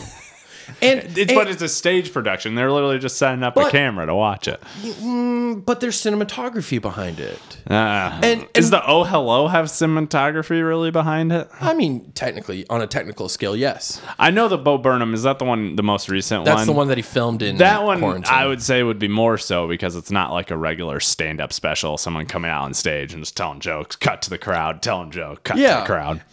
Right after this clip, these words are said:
Speaker 1: Um, and that's kind of some, and that's, so that's kind of something I had to, like, figure out
Speaker 2: Yeah.
Speaker 1: in this year was, like, I watched Hamilton. I just spent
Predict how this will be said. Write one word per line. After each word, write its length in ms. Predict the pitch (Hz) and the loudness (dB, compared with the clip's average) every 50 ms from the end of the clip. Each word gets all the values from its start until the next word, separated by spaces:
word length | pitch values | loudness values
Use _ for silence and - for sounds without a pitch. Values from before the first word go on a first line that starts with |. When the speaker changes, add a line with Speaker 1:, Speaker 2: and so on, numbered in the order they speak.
| _ - - | _ -4 -2
Speaker 1:
Um, 360 | 233 226 220 214 208 202 - - | 0 0 0 -2 -6 -8 -8 -4
and 120 | 220 226 233 | -2 -2 0
that's 220 | 254 269 262 - | 0 -2 -2 -6
kind 220 | - 233 226 220 208 | -6 -6 -4 -4 -4
of 100 | 180 - | -4 -2
some, 300 | - 202 196 190 190 - _ _ - | 0 0 0 0 -4 -10 _ _ 2
and 200 | 202 208 208 202 | 2 4 4 4
that's, 500 | 220 214 214 214 - - - - - - _ _ _ | 4 2 2 0 -6 -8 -8 -10 -10 -14 _ _ _
so 160 | - - - 226 | -12 -4 0 2
that's 180 | 240 226 233 | 2 2 0
kind 160 | - 202 185 | 0 -2 -2
of 180 | 165 - - - _ _ _ - - - _ _ - - | -2 -4 -10 -16 _ _ _ -16 -16 -16 _ _ -10 -2
something 360 | - - 185 180 - 180 170 | 2 2 2 4 4 2 4
I 60 | 156 | 4
had 220 | 147 127 160 147 135 | 4 4 2 2 2
to, 60 | 143 | 2
like, 240 | 131 127 113 107 - | 2 2 0 -2 -4
figure 520 | - - - - - 139 120 120 113 107 110 | -8 -18 -10 -4 -2 -2 0 0 0 0 0
out 220 | 117 123 110 - - | 0 0 0 -2 0
Speaker 2:
Yeah. 220 | - 107 95 82 73 | 2 2 4 2 2
Speaker 1:
in 60 | - | -2
this 200 | 90 90 - - | -4 -6 -6 -8
year 380 | - 76 64 - - - - _ - | -8 -10 -10 -10 -12 -16 -16 _ -4
was, 260 | 120 123 120 113 - | -2 -2 0 0 0
like, 340 | 110 101 98 98 - - _ _ _ _ _ _ _ _ _ _ _ | -2 -2 -2 -4 -8 -14 _ _ _ _ _ _ _ _ _ _ _
I 80 | - 104 | -4 -2
watched 340 | 104 113 131 139 - - - | 0 0 0 0 -2 -4 -2
Hamilton. 480 | 175 185 180 160 131 - 87 82 87 - _ - | -2 0 0 0 -2 -4 -6 -8 -10 -12 _ -2
I 120 | 123 131 | 0 0
just 240 | 160 202 190 - - | 0 0 0 -2 -2
spent 280 | - - 104 104 104 | -2 -2 -2 -4 -4